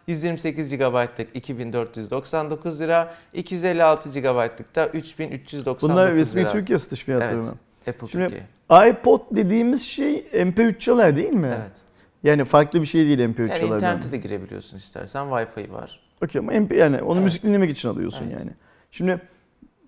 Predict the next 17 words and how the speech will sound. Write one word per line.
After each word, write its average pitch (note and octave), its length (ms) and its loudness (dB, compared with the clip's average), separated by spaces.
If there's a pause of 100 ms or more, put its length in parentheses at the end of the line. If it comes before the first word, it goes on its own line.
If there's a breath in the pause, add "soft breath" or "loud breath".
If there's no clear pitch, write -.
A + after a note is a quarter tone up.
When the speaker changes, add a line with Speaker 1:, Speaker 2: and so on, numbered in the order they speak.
(260)
Speaker 2:
e, C#3 100 4
yıllar C#3+ 580 8
önce A3 440 4
M F#3 80 -2
P F#3+ 80 -4
üç G#3 180 -2
çalarların G3+ 600 4
bir F#3+ 80 2
esprisi G3 560 0
vardı. D#3 600 4
Speaker 1:
Tabii. F#2 140 -10 (300 soft breath)
Speaker 2:
Çünkü F3 380 -2
cep F3 240 2
telefonlarımızın F3 760 0
hafızaları E3 680 0
bu D#3+ 60 -2
kadar D#3 340 6